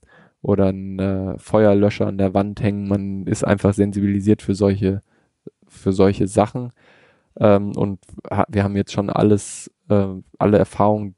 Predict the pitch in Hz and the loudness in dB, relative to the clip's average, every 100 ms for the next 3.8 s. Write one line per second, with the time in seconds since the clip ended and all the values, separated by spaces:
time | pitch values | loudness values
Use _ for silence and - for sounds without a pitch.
0 | - 98 101 98 98 107 107 101 104 101 | -8 -2 0 0 0 -2 -2 -2 -2 -2
1 | - 98 98 98 - _ _ - 110 107 | -2 -6 -6 -12 -18 _ _ 0 2 4
2 | 107 98 - 98 101 92 107 - 104 98 | 0 -2 -4 -4 -2 -2 -2 -2 -4 0
3 | 101 101 101 101 98 98 95 - | -2 -2 -4 -2 2 4 4 0